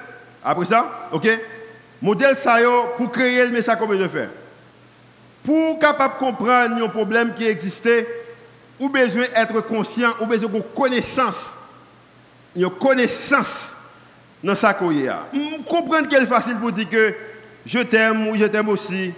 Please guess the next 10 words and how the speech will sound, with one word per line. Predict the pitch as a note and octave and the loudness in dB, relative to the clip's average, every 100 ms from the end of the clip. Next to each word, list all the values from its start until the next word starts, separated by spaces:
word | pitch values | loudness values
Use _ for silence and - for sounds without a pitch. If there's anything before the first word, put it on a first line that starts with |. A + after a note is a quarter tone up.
| - - - - - - - | -14 -20 -20 -20 -20 -20 -4
mais | G3+ | 0
on | B3 | 2
a | |
besoin | B3 B3+ F#3 G#3 C4 C4+ | 4 2 2 2 4 4
d'une | B3 B3+ A#3+ A#3+ | 2 0 0 0
connaissance | B3 B3+ A#3 A#3 A#3+ A#3 - - - - - - - - | 0 2 2 2 0 -2 -4 -14 -18 -20 -20 -20 -20 -8
dans | F3+ G#3 | -2 0
ça | - A#3 A3 A3 - - - - - - - - | 2 4 4 2 -4 -14 -16 -20 -20 -20 -20 -2
que | G#3 | 0
rentrer. | G3+ F#3+ F#3 F#3 | 0 -2 0 0